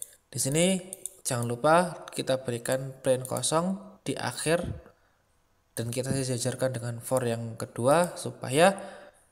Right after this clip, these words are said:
bisa turun. Kalau nggak ada plain yang seperti ini,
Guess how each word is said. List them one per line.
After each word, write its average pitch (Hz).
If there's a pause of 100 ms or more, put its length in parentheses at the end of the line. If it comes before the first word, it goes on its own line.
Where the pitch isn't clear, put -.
(420)
bisa 151 (400)
turun. 127 (160)
Kalau 127
nggak 123
ada 127
plain 127
yang 123
seperti -
ini, 160